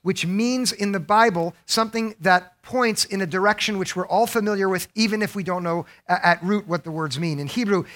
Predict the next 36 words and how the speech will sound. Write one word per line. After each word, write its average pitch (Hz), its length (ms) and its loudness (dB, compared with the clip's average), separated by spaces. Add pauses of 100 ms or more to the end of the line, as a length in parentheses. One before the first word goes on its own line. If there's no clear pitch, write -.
(120)
sin 214 340 0
literally 247 320 0
means 202 280 0
missing 220 600 -2
the 160 140 -4
mark 143 500 -4 (640)
or 175 160 0
the 165 120 -2
way. 143 400 0 (880)
Uh, 170 140 2
aiming 254 360 2
at 226 140 6
a 233 60 0
target, 202 540 2 (220)
but 180 120 -2
shooting 190 420 0
wide 180 380 4
or 151 60 -4
falling 170 400 -2
short. 160 380 -2 (280)
Walking 247 440 2
on 262 120 0
a 269 60 0
path, 196 380 4
but 175 140 -6
departing 160 540 -2 (220)
from 175 300 0
it. 156 120 -4
In 180 100 -2
the 185 80 0
same 247 480 2
verbal 226 380 2
field 202 400 -2
is 190 200 0
a 196 80 0
word, 190 360 0